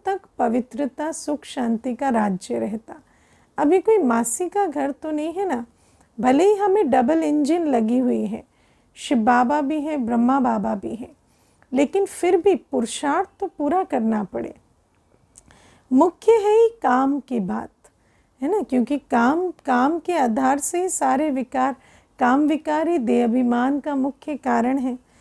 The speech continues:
क्रोध आदि का इतना नहीं है, कहाँ बुद्धि जाती, क्योंकि कामेषु क्रोधेषु है। जब देही अभिमानी बनते, काम पर विजय पाते, दृष्टि बदलती, तो क्रोध मुक्त भी हो जाते।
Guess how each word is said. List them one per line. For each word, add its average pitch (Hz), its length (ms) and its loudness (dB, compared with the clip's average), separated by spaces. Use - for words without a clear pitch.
क्रोध 349 340 6
आदि 392 300 4
का 427 140 0
इतना 349 460 -2
नहीं 220 280 0
है, 226 200 -10
कहाँ 311 360 2
बुद्धि 277 420 4
जाती, 269 420 0
क्योंकि 311 300 -4
कामेषु 311 680 -2
क्रोधेषु 302 720 -4
है। 294 180 -8
जब 247 180 2
देही 247 440 2
अभिमानी 262 580 0
बनते, 247 520 -2
काम 247 420 -2
पर 269 200 -2
विजय 233 380 0
पाते, 240 460 -4
दृष्टि 226 480 -4
बदलती, 240 640 -2
तो 381 80 0
क्रोध 381 420 2
मुक्त 262 380 0
भी 214 200 0
हो 202 160 -2
जाते। - 480 -12